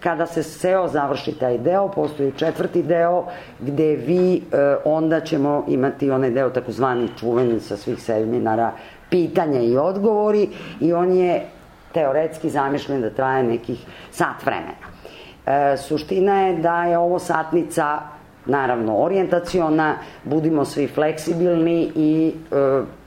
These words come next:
izvinjavam se unapred za sva kašnjenja, odnosno pomeranja termina, ali to je tako i šta da se radi. E, htela sam još jednu stvar, e, nakon pitanja i odgovora, u prvobitnom planu je bilo zamišljeno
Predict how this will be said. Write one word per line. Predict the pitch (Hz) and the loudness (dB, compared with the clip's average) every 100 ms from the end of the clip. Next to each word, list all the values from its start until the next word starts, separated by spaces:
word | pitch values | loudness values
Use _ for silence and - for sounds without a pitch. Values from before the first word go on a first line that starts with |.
| - | -8
izvinjavam | 139 127 151 160 151 135 | -4 2 2 2 2 -2
se | 123 139 | -2 0
unapred | 127 143 160 160 175 135 | 2 2 0 0 0 0
za | 143 | -2
sva | 151 135 | -2 0
kašnjenja, | 151 123 - 135 127 120 | -2 -2 -2 0 2 2
odnosno | 117 117 113 120 | 2 0 -2 -4
pomeranja | - 123 120 117 117 113 | -2 0 2 2 2 0
termina, | - 117 120 151 185 - - - - - | -2 -2 0 2 2 -2 -8 -16 -10 -2
ali | 135 143 147 151 | -2 0 -2 -2
to | - 135 | 0 0
je | 120 | 0
tako | 135 135 147 156 151 - | -2 -2 -2 -2 0 -2
i | 147 | -4
šta | 135 120 | -2 -2
da | 123 | -2
se | - 135 | -2 -2
radi. | 110 - - - - - - - - | -2 -8 -18 -16 -14 -14 -16 -18 -6
E, | - 139 139 127 | 0 2 0 0
htela | 175 196 | 0 0
sam | 208 202 180 | 0 2 2
još | 214 208 | 2 0
jednu | 185 156 151 | 0 0 0
stvar, | 147 147 180 | 0 0 0
e, | 180 - 151 143 139 | -2 -2 0 2 2
nakon | 131 143 156 202 - 190 123 - - - - | 2 2 2 -2 -2 -2 -2 -6 -10 -10 -2
pitanja | 156 165 156 131 | -2 0 0 2
i | 117 | 2
odgovora, | 117 156 196 208 180 | 2 2 2 2 2
u | 156 | 2
prvobitnom | 170 180 151 147 143 | 2 2 0 -2 -4
planu | 120 156 170 180 | -2 0 2 2
je | 139 | 2
bilo | 160 160 | 2 2
zamišljeno | 135 151 170 170 247 175 170 | 0 0 -2 0 0 0 0